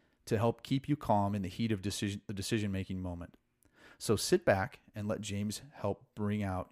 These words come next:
your inner Spock. That is a foreword by John Malden,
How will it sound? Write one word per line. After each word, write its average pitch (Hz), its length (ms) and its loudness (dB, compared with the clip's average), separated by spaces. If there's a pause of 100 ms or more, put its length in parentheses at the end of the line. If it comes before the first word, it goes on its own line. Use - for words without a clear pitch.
(120)
your 107 200 -6
inner 92 260 -6
Spock. - 580 -2 (1500)
That 95 140 -2
is 92 80 -4
a 101 60 0
foreword 104 600 0
by 92 260 2
John 101 440 0
Malden, 101 540 0